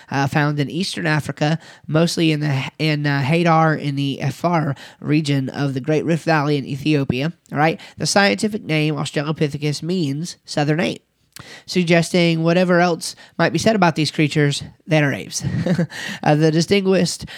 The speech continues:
uh, di-, paleoanth-, paleoanthropologist Lord Sally Zuckerman again rejected the notion that these,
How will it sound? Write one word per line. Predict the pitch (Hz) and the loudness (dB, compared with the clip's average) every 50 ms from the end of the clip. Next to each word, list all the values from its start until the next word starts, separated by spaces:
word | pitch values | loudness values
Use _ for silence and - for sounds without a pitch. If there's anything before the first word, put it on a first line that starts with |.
| - - - | -20 -14 -8
uh, | - 139 127 110 107 87 73 - | -4 -2 0 2 2 2 0 0
di-, | - 156 175 143 - - - 101 90 80 - | -2 -2 -2 -2 -4 -8 -10 -12 -12 -12 -4
paleoanth-, | - 180 190 175 170 175 175 165 165 165 170 165 - _ - - | 0 2 2 4 4 4 4 4 4 2 0 -2 -6 _ -2 2
paleoanthropologist | 180 185 180 185 180 170 160 165 165 - - - - - 156 160 160 156 147 147 - - | 4 4 4 4 4 4 2 2 0 0 -4 -4 0 0 2 2 0 0 -2 -2 -4 -2
Lord | 156 156 160 160 156 151 - - - _ | 0 2 2 2 2 0 -4 -8 -16 _
Sally | - - 170 160 151 | -2 0 2 2 2
Zuckerman | 143 135 185 196 - 185 170 156 147 | 4 4 2 4 4 2 2 2 0
again | 139 135 139 139 | 0 0 -2 -2
rejected | 143 139 139 135 - 185 208 - 190 160 | -2 -2 0 2 2 0 2 2 2 2
the | 143 143 | 2 0
notion | 143 139 - 151 - - 143 139 | 0 0 -2 -2 -2 -4 -4 -4
that | 139 110 | -4 -4
these, | 113 135 139 143 147 143 143 - | -2 -2 0 0 -2 -2 -6 -8